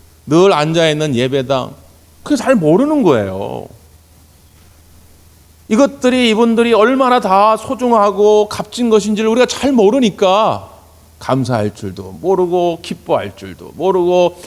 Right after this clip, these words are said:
찬송할 줄도 모르고 그러는 것이죠. 사랑하는 성도 여러분, 하나님께서 나를 위하여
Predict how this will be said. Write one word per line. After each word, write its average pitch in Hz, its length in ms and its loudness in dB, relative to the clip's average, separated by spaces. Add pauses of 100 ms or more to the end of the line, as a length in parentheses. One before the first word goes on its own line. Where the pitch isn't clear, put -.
찬송할 202 560 -2
줄도 92 300 -16
모르고 196 340 2
그러는 185 360 -2
것이죠. 90 480 -10 (1600)
사랑하는 160 380 -2
성도 160 260 -4
여러분, 143 440 -2 (560)
하나님께서 147 960 -2 (340)
나를 143 420 -2
위하여 131 640 0